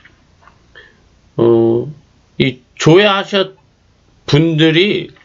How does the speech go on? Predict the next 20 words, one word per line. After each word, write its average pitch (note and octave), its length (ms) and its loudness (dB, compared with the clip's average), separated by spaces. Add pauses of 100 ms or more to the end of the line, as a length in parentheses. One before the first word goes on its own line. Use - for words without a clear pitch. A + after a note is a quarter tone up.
(680)
이 C3+ 100 0
사람 G3+ 540 -4
관계에 E3+ 800 0
관심이 D3+ 640 0
좀 C#3 380 -2 (1000)
많이 D3+ 640 -2
있지 C3+ 400 -4
않았을까 A2+ 1160 -4 (360)
이런 D#3 280 2
생각이 C3 580 0
좀 A#2 240 -2
들고요. G#2 600 0 (1700)
또 C3 140 2
사람 E3 340 -2
관계에 D#3 600 -2
좀 C#3+ 120 -4
어려움이 C#3+ 640 0
있거나 A#2+ 500 -2 (640)
좀 G#2+ 200 0
소극적이거나 B2 1120 -2